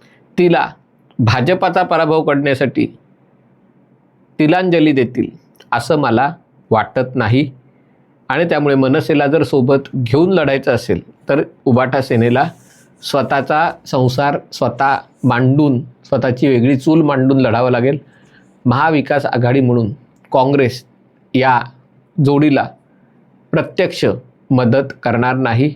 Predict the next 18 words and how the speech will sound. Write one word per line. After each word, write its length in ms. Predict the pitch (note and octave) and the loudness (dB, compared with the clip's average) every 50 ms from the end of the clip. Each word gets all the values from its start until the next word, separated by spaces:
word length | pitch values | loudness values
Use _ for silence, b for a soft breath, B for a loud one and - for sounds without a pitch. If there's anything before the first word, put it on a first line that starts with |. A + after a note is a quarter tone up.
| - - | -6 -6
अप्रत्यक्ष 540 | C3 B2+ - C3+ A#2+ - - B2 A2+ - - | -6 -4 -2 -4 -4 -2 -2 -4 -4 -2 -2
माहितीने 380 | C3+ C3+ C3 B2+ C3 D3+ D3+ D#3 | -2 0 0 0 0 0 0 0
पण 200 | D3 D#3 D3+ D3 | 0 0 0 0
ते 80 | E3 D#3 | 0 -2
करणार 300 | D#3+ D3 C3 C3+ C3+ C3 | -2 -2 -2 0 0 0
नाही 180 | C3+ C#3+ C#3+ | 0 0 0
असं 140 | C3+ B2+ D#3+ | 0 0 0
वाटतंय. 360 | C#3 B2 A#2 A#2 - C#3 - - - - _ b b b b b b b b b _ _ _ _ _ _ - | -2 -2 -2 -2 -2 -4 -4 -4 -8 -18 _ b b b b b b b b b _ _ _ _ _ _ -8
आणि 120 | - C#3 E3 D#3+ | -4 -4 -2 0
त्यामुळे 460 | - D#3+ E3 F3 E3+ E3+ D#3+ D3 C3+ C3+ - _ _ _ _ _ _ _ _ _ _ _ - | 0 -2 0 2 2 2 2 0 0 -4 -10 _ _ _ _ _ _ _ _ _ _ _ -14
शिवसेना, 580 | - - - D3 D#3+ D#3+ D3+ - D#3 C#3+ D3 C#3+ | -6 -2 0 2 2 2 2 0 0 0 2 2
उबाठा 380 | C#3 C#3 C3 C#3 C3+ C3 D#3+ | 2 2 2 0 -2 0 -2
गट 200 | C#3 C#3+ D#3 - D#3 | 0 0 0 -2 0
आणि 100 | D3+ D#3 | -2 0
मनसे 400 | D3+ C3+ C3+ C#3 C#3+ C3 - D3 | 2 2 2 2 0 0 0 -2
एकत्र 340 | B2 - E3 D#3+ E3 F#3+ E3+ | -2 0 -2 -2 0 0 0
आले 240 | D3+ C3+ C3 A#2 A#2 A#2+ - - _ _ _ b b b b b b _ - - | 0 2 0 0 -2 -4 -12 -20 _ _ _ b b b b b b _ -4 -2
तर 220 | D3+ E3+ F#3 G3 | 0 0 0 -2